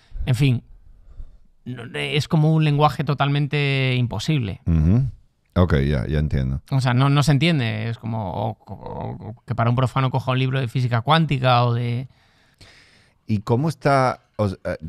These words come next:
Speaker 2: digamos que hay un joven ahora que quiere empezar en el mundo o de la magia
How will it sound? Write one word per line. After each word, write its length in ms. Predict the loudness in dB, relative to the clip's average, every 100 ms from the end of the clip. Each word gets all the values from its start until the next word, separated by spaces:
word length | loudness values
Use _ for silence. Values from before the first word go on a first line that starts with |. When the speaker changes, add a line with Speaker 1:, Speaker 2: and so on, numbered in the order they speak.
| -8
Speaker 2:
digamos 440 | 0 4 4 4
que 120 | 4 4
hay 180 | 6
un 140 | 4 2
joven 380 | 2 4 4 2
ahora 360 | 2 2 0
que 120 | -2
quiere 200 | 0 2
empezar 460 | 2 2 2 2 2
en 80 | 2
el 100 | 2
mundo 460 | 0 0 0 -4 _
o 180 | 0 2
de 100 | 4
la 120 | 4
magia 560 | 4 4 2 2 -2